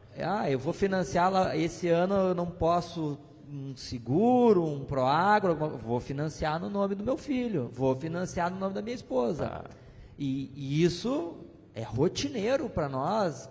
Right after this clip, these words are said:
Speaker 1: pra nós, extensionistas, técnicos, instituições financeiras, sofremos isso no dia a dia.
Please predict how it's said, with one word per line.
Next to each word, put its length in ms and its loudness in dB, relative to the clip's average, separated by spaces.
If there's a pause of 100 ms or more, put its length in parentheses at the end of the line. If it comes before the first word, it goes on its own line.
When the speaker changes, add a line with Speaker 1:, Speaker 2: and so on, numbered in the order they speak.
Speaker 1:
pra 180 -4
nós, 320 -2
extensionistas, 800 -6
técnicos, 720 -6
instituições 560 -8
financeiras, 520 -6 (280)
sofremos 400 -2
isso 180 -8
no 60 -8
dia 140 -2
a 40 -2
dia. 340 -4